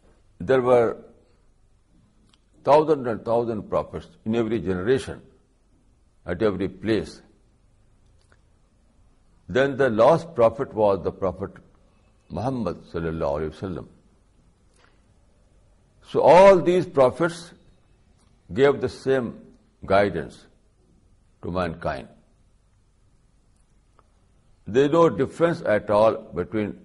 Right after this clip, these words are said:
different prophets. In number, there are more than ten, more than one hundred thousand, but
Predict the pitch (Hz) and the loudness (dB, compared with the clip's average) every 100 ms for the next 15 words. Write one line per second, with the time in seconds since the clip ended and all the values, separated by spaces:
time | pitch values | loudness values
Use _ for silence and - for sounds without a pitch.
0 | - 85 82 85 82 101 98 - - - | -14 -14 -10 -10 -8 -4 -4 -4 -18 -20
1 | - _ _ _ _ _ _ _ _ _ | -20 _ _ _ _ _ _ _ _ _
2 | _ _ _ _ _ _ _ _ _ _ | _ _ _ _ _ _ _ _ _ _
3 | _ _ _ _ _ _ _ _ _ _ | _ _ _ _ _ _ _ _ _ _
4 | _ _ _ _ _ _ - 123 107 135 | _ _ _ _ _ _ -2 0 2 0
5 | 139 165 170 - - - _ _ _ 78 | 4 4 4 -2 -14 -20 _ _ _ 4
6 | 117 117 107 - - - _ - _ _ | 6 8 4 -2 -16 -20 _ -20 _ _
7 | _ _ _ _ _ - 120 139 131 120 | _ _ _ _ _ -2 4 6 6 2
8 | - 135 127 - - _ 90 117 131 123 | 0 -2 -2 -6 -20 _ -2 0 2 0
9 | 104 107 117 104 95 90 - 80 95 110 | 0 -2 -2 -4 -6 -8 -4 -4 -2 -4
10 | 131 - _ _ _ _ _ _ _ _ | -6 -16 _ _ _ _ _ _ _ _
11 | _ _ _ _ 76 135 - | _ _ _ _ 0 0 0